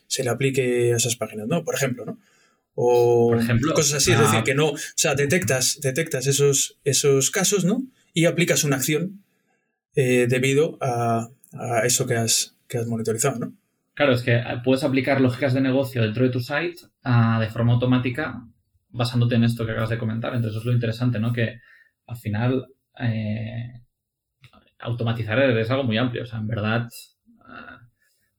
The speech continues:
Speaker 2: puede que ni sea automatizar, es, no sab-, no sabría de-, decírtelo, pero en el fondo es, oye, tener esta lógica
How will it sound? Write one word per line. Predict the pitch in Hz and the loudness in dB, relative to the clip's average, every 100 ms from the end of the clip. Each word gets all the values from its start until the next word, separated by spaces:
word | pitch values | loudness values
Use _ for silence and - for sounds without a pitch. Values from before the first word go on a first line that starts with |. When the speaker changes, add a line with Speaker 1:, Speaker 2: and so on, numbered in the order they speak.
| _ _ _ | _ _ _
Speaker 2:
puede | 123 131 | 0 4
que | |
ni | 127 | 4
sea | 120 - 117 | 2 0 2
automatizar, | 127 117 110 107 135 | 4 2 0 -2 -2
es, | 107 - - - - - - - - - | -2 -6 -12 -16 -20 -20 -20 -20 -20 -16
no | - 113 117 | -6 2 2
sab-, | 120 120 | 4 6
no | 120 | 6
sabría | 120 117 117 | 6 6 6
de-, | 120 | 6
decírtelo, | 123 123 160 175 104 | 6 4 2 2 0
pero | 104 101 101 | 2 0 0
en | 110 | 0
el | 107 | 0
fondo | 123 131 139 | 2 4 6
es, | 120 120 | 4 4
oye, | 127 | 0
tener | 113 123 | 2 2
esta | 123 127 | 2 2
lógica | 123 - 160 - | 0 0 -6 -6